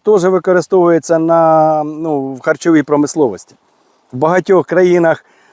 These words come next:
Африки, наприклад, е, інших країнах в світі сорго має, е, не тільки його воно використовується там для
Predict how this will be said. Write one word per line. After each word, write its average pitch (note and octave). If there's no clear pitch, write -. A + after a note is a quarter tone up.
Африки, E3
наприклад, C#3
е, B2+
інших E3+
країнах D#3
в -
світі C#3+
сорго F#3+
має, F3+
е, D3
не E3
тільки F3
його D#3
воно D3
використовується C#3+
там C3
для C3